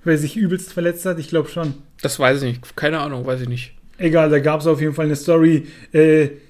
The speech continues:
Speaker 1: ja, das ging nicht ganz gut für ihn aus. Oder es ging gut für ihn aus, aber er hatte große Schmerzen bei den Dreharbeiten. Ich glaub, das war der. Auf jeden Fall kämpfen die zwei.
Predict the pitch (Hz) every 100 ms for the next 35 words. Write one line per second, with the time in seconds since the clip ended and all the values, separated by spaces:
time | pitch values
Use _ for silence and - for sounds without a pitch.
0 | _ 160 165 151 143 - 165 156 156 165
1 | 160 196 180 175 170 190 190 - - _
2 | _ - 160 131 165 220 165 180 175 175
3 | 170 180 156 156 151 143 151 151 147 156
4 | 165 165 190 - _ - 147 147 139 147
5 | 143 151 165 190 - - - - 170 156
6 | 147 143 151 165 185 165 - - - -
7 | 170 196 220 220 220 220 220 - - -
8 | - 220 220 220 208 - 202 208 208